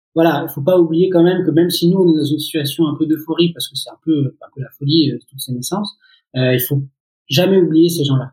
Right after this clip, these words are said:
jamais oublier ces gens qui sont toujours dans le parcours, qui sont toujours dans l'indécision, voilà, qui vont devoir tourner la page,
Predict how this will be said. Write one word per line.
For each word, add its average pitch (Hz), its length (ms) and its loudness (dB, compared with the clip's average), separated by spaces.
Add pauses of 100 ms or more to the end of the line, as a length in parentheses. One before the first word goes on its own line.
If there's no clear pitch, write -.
jamais 165 300 4
oublier 165 300 2
ces 156 180 -4
gens 165 160 2
qui 165 120 -8
sont 147 220 -2
toujours 165 260 2
dans 151 100 2
le 139 60 -2
parcours, 160 380 -4
qui - 80 -18
sont 135 120 -2
toujours 156 220 0
dans 143 100 -2
l'indécision, 135 640 0 (420)
voilà, 165 160 0
qui 151 140 -4
vont 127 100 -4
devoir 156 260 0
tourner 143 200 2
la 139 100 4
page, 233 240 0